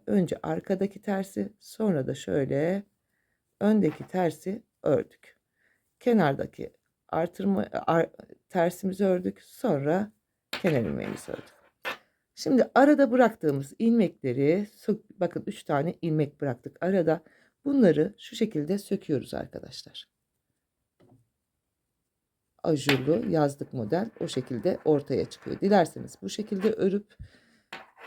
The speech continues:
çıkartın. Dilerseniz böyle sökeceğiz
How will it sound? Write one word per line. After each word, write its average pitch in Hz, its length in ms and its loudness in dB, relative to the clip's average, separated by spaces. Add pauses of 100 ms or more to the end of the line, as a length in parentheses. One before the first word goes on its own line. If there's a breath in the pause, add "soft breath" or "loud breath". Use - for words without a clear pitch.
çıkartın. 202 680 0 (360)
Dilerseniz 165 760 0 (600)
böyle 165 540 4
sökeceğiz 139 840 -4